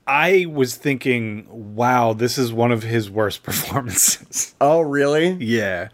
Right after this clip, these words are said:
Speaker 1: Yeah, I, he was so monotone and so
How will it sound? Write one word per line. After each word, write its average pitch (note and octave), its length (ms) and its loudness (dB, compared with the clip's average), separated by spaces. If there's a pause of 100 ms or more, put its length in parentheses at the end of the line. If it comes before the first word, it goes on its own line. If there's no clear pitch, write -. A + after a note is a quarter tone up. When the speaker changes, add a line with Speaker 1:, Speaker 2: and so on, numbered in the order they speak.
(480)
Speaker 1:
Yeah, B2+ 300 2
I, D#3 380 2
he E3+ 200 0
was E3+ 200 0
so F3+ 260 2
monotone D3+ 720 2
and C#3 240 -4
so D3+ 560 0